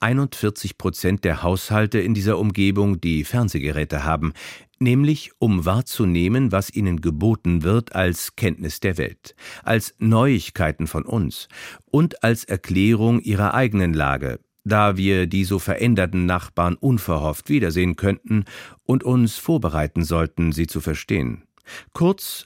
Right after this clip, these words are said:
aus Interesse an der Vervollständigung der Nachrichten in dieser Zeitung.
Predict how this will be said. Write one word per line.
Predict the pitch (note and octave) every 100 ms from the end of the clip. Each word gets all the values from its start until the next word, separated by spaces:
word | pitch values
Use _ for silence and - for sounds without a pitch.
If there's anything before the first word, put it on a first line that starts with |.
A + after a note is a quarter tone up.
| _
aus | A#2+ A#2
Interesse | - A2+ A2 F2+ G#2 A2 - C#3+
an | - A#2+
der | A2+ G#2+
Vervollständigung | G2+ G#2+ F#2 - C3 D3 - - G#2+ G#2+ G2+ G2+ G2+
der | F#2
Nachrichten | F#2+ F#2 F2 - F2 - - E2+
in | D2 E2+
dieser | E2 F2
Zeitung. | - - C2+ C2+ A#1+